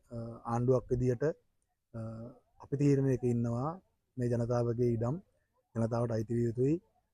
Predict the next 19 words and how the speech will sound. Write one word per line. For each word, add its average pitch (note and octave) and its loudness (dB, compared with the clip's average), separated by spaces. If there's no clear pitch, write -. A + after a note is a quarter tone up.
ජනතාව A#2+ 0
කාලයක් D#3 8
තිස්සේ D#3 4
පදිංචිලා C#3 4
හිටපු, C3 2
ජනතාව C3 2
වගා B2+ 2
කරපු, C3 0
තමන්ගේ C3 -4
ජීවනෝපාධි B2+ -4
සරිකරගත්ත A#2+ -6
ඉඩම් B2+ -6
ඒ B2+ 2
වගේ B2+ 6
අයිති C#3 4
ජනතාවට C#3+ 6
තියෙනවා B2+ 2
කියන A#2 -2
එක A2+ -4